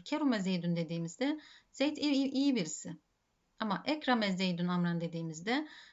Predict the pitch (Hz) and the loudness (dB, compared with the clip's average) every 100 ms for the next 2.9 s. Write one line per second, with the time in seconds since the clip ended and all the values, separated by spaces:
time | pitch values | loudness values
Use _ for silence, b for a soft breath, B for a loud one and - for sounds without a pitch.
0 | - 254 220 175 220 254 220 233 240 - | -2 2 4 2 0 0 0 -2 -2 -2
1 | 196 190 262 262 185 214 220 196 175 175 | 0 2 0 -2 -4 -2 0 0 -2 -2
2 | 180 196 226 - 175 175 - 262 | 0 0 -2 -2 -4 -4 -2 0